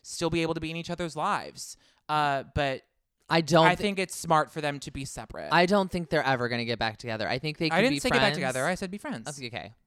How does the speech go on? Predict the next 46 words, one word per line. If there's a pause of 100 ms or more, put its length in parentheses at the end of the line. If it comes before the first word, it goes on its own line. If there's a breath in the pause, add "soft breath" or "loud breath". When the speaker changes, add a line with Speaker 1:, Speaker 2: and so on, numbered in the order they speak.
Speaker 2:
I
was
gonna
say,
I
think
he's,
I
think
he's
used
up
his,
his
time
with
her,
and
I
think
she, (340 soft breath)
I
think
they
can
be
friends,
and
I
think
they
already
are
on
that
mend
with
that
relationship
and
friendship,
and
I
think
that's
totally